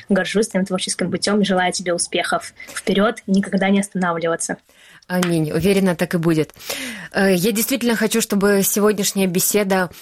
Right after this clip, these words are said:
Speaker 2: была такой обволакивающей, и мы могли своими рассказами, своей историей вдохновить других людей. Друзья, э,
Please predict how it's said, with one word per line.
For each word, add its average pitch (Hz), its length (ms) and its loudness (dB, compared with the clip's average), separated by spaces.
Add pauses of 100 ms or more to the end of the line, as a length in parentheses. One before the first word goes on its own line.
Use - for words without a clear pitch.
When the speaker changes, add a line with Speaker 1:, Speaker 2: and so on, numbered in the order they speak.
(160)
Speaker 2:
была 196 300 2
такой 196 220 0
обволакивающей, 190 1040 2
и - 220 -2
мы 220 200 4
могли 208 600 2 (720)
своими 196 1120 2
рассказами, 190 840 -2
своей 190 420 2
историей 277 440 0
вдохновить 185 500 -2
других 190 380 0
людей. 156 380 0 (520)
Друзья, 196 640 2
э, 170 440 2